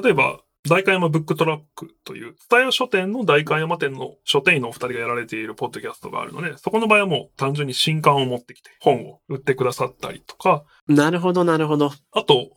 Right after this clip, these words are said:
Speaker 1: 漫画のポッドキャスト、漫画紹介の、ここのお二人もグッズ、アパレルとか売りつつ、漫画の一巻だけかな、いくつか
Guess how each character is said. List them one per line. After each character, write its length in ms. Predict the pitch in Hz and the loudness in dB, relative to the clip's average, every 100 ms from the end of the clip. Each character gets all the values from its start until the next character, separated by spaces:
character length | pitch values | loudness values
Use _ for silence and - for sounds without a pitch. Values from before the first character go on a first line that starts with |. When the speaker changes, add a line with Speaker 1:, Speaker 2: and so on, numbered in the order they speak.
| - _ | -20 _
Speaker 1:
漫 180 | 156 208 | 2 2
画 140 | 214 | 2
の 180 | 196 165 - - | 0 -4 -12 -4
ポ 100 | 147 | -4
ッ 60 | |
ド 100 | 151 | -2
キ 100 | 135 | -4
ャ 40 | 131 | -4
ス 80 | |
ト、 180 | - 151 _ | -6 -20 _
漫 240 | - 135 127 | -4 0 2
画 80 | 127 | 2
紹 180 | 135 123 | 0 -4
介 120 | - | -12
の、 80 | - | -16
こ 100 | 180 | -2
こ 120 | 220 | 0
の 200 | 220 214 - | 2 0 -2
お 60 | |
二 160 | 156 196 | 2 2
人 80 | 160 | 4
も 240 | 196 - _ | 2 0 _
グ 140 | 160 | 2
ッ 40 | 185 | 2
ズ、 120 | 208 - | 0 -8
ア 120 | - - | -2 0
パ 140 | 123 | 0
レ 80 | 120 | -2
ル 80 | 127 | -4
と 100 | - | -10
か 80 | |
売 100 | 139 | -6
り 80 | 170 | -4
つ 120 | 175 | -4
つ、 120 | 190 208 - - - | -2 0 0 -2 0
漫 220 | 170 240 | 0 2
画 100 | 240 | -2
の 140 | 202 - | -4 -8
一 160 | - 381 _ | -10 -12 _
巻 220 | - 131 | 0 0
だ 100 | 117 | -4
け 100 | - | -8
か 120 | - | -10
な、 140 | - - - | -12 -14 -12
い 60 | |
く 100 | - | -10
つ 140 | - - | -12 -10
か 260 | - - | -10 -10